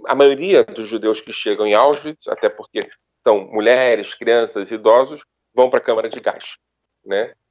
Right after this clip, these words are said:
É, e um certo número desses outros judeus que têm capacidade de trabalhar permanecem trabalhando. Mas, em última instância, o projeto é matar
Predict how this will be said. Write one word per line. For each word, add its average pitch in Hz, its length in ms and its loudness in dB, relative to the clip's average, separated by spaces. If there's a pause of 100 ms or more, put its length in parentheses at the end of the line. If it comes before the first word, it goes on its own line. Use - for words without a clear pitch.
(200)
É, 110 300 0
e 131 60 -4
um 139 120 -4
certo 147 640 0
número 123 420 -2
desses 98 460 -8
outros 101 420 -4
judeus 104 380 -10
que 107 100 -14
têm 107 160 0
capacidade 104 720 0
de 104 120 -18
trabalhar 113 580 4 (240)
permanecem 120 480 0
trabalhando. 113 520 -4 (380)
Mas, 131 280 0
em 147 80 -2
última 202 320 0
instância, 147 380 -4
o - 60 -20
projeto 131 640 0 (140)
é 123 80 4
matar 127 560 0